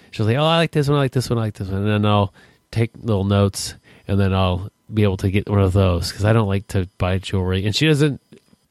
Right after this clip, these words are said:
I mean, if she doesn't like jewelry that I get her, she'll let me know, which is nice, but I don't just go in and buy something, uh, that is pretty specific to someone's personal taste. I'm not good at <laughs> that.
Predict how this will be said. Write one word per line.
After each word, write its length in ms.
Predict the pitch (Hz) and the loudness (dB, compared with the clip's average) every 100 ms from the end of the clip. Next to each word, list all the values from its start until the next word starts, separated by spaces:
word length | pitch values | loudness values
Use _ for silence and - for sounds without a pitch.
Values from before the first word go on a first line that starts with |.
| - - | -16 -6
I 80 | 123 | 0
mean, 140 | 123 104 | 0 0
if 60 | |
she 100 | - | 0
doesn't 160 | 160 139 | 0 0
like 140 | 139 | -2
jewelry 260 | 120 139 131 | 0 0 2
that 140 | 127 | 2
I 60 | 123 | 2
get 120 | 135 | 2
her, 100 | 110 | 2
she'll 140 | 110 | 2
let 120 | 127 123 | 0 0
me 100 | 117 | 2
know, 160 | 110 | 2
which 120 | 104 | 0
is 100 | 98 117 | -2 0
nice, 300 | 123 104 - | 2 0 -2
but 220 | 98 - - - - | -8 -8 -16 -20 -4
I 60 | 110 | -2
don't 120 | 104 | -2
just 140 | 92 | -2
go 160 | 107 101 | 0 0
in 100 | 98 | 0
and 160 | 92 | -2
buy 220 | 92 92 92 | -2 0 0
something, 480 | 92 87 90 90 - _ _ _ _ - | -4 -4 -6 -6 -10 _ _ _ _ -4
uh, 320 | 95 92 92 - | -2 -2 -4 -8
that 340 | - 98 90 - | -4 -2 -2 -6
is 360 | 101 95 90 - _ _ _ _ - | -2 0 0 -6 _ _ _ _ 0
pretty 160 | 139 | 0
specific 400 | - 110 113 101 | 0 0 2 0
to 100 | 107 | -2
someone's 340 | - 101 98 87 | -2 0 0 2
personal 400 | 101 92 95 90 | 0 2 0 0
taste. 480 | 98 98 - - - | 0 0 0 -10 -6
I'm 80 | 117 | 0
not 160 | 110 98 | 0 2
good 140 | 101 | -2
at 80 | 98 | 0
<laughs> 120 | - | 2
that. 240 | 127 117 | 4 2